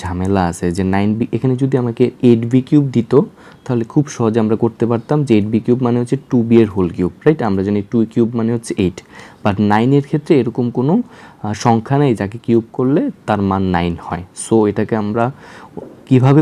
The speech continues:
করব সেই বিষয়টাও আমাদের অনেক সময় মাথায় আসে না, কিন্তু এটার যে ট্রিক্সটা সেটা হচ্ছে যে এটাকে আমাকে ভাঙতে হবে। যেহেতু কোনো কিছুর কিউব নাইন হয় না, সেক্ষেত্রে আমাকে কী করতে হবে? এমন কিছুতে ভাঙতে হবে যাতে ওইগুলোকে কিউবে নেওয়া যায়, ঠিক আছে? দেখুন আমরা খুব সহজে নাইনকে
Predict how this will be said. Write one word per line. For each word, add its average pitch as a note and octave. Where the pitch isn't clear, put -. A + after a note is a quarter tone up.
করব C3
সেই A#2+
বিষয়টাও A2
আমাদের G2+
অনেক F#2
সময় G2
মাথায় F2+
আসে -
না, E2+
কিন্তু A2
এটার B2+
যে C#3+
ট্রিক্সটা B2+
সেটা B2
হচ্ছে C3+
যে E3
এটাকে G#2+
আমাকে G#2+
ভাঙতে F#2+
হবে। F2
যেহেতু A#2
কোনো C3
কিছুর C3+
কিউব B2
নাইন G2+
হয় A2
না, C3+
সেক্ষেত্রে A#2
আমাকে A#2
কী C3+
করতে C3
হবে? C#3+
এমন D#3
কিছুতে D3+
ভাঙতে G#2+
হবে C3+
যাতে G2+
ওইগুলোকে A2+
কিউবে B2+
নেওয়া G2+
যায়, -
ঠিক F#3+
আছে? -
দেখুন D3
আমরা C3
খুব E3+
সহজে C3
নাইনকে G#2